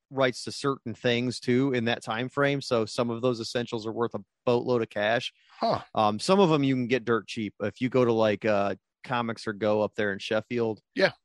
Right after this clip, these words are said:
Speaker 1: he, he's got a few essentials that are in there still, like, uh, The Thing and, uh, you, you know, maybe, like, a, a Fantastic Four separate one. You know, like, he's
Speaker 2: Mm-hmm.
Speaker 1: got two or three of 'em. They're, like,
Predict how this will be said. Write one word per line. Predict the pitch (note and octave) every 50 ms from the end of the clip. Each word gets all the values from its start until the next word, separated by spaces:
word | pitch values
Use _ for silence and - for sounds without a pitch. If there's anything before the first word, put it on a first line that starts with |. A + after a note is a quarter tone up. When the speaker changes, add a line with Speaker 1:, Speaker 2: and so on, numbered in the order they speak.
| _
Speaker 1:
he, | - - - C#3 C#3+ C#3
he's | C3+ D#3 D#3 C3+ A2+
got | - B2+ A2+
a | G#2+ G#2
few | - A#2+ A2+
essentials | G#2+ - - A#2+ A2+ G#2+ - A2+ A2 G#2 G2+ - -
that | - A2 G#2
are | G#2 G#2 G#2
in | G#2 G#2
there | G#2 G2+ G2
still, | - - - A#2 A2 G#2 G2
like, | G2+ G2 G2+ - -
uh, | G#2 G2+ G2 G2 F#2+ G2 F#2+ F#2
The | B2 C#3+ - _
Thing | A2+ A2 G#2+ G#2+ G#2 G#2 G2+ G2+ G2
and, | F#2+ F#2+ F#2+ G2 - _ _ _ _ _ _ _ _ _ _ _ _ _ _ - -
uh, | G2+ G2+ F#2+ F2+ F2 - - - - _ _ _ _ -
you, | - - - - - - - _
you | - -
know, | - B1+ A1+ C#2+
maybe, | D#2+ D2+ G#2 A2 G2+ A2+ A2 A2 G#2+
like, | G2+ G#2 G#2 G#2 -
a, | G2+ G2 G2 G2 G2 - G#2 G#2 G2
a | - _ _ _ -
Fantastic | - A2 G#2+ - A2 G#2 G#2 G2+ - - G2+ -
Four | _ - A#2 A2+ A2+ G#2+ G#2 G2
separate | - - - A2+ G#2+ - A2+ - -
one. | A2 - -
You | A#2+
know, | A2+ A2+
like, | A2 G#2+ G#2 -
he's | B2 C#3+
Speaker 2:
Mm-hmm. |
Speaker 1:
got | E3 F3+ D#3 - -
two | - D#3+ D3
or | B2
three | A2+ - C3+ B2+
of | A#2
'em. | A2 A#2 A#2+
They're, | A#2 A#2
like, | A2+ A#2 A2 G2+